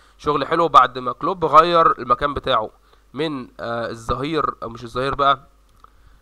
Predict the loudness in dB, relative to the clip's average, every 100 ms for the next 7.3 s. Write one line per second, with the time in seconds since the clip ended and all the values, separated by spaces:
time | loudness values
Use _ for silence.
0 | _ -4 0 2 2 2 -2 -2 -2 -4
1 | 2 4 4 0 -20 -20 -18 -10 -4 0
2 | 6 6 6 -4 -16 -18 _ -16 -2 4
3 | 8 8 6 0 -2 -6 -8 -10 -14 -20
4 | -20 -16 -8 -8 -8 -14 -2 0 0 -2
5 | -6 -6 -4 -2 2 2 2 -8 -20 -14
6 | -6 2 2 4 2 2 -2 -2 -4 0
7 | 0 2 0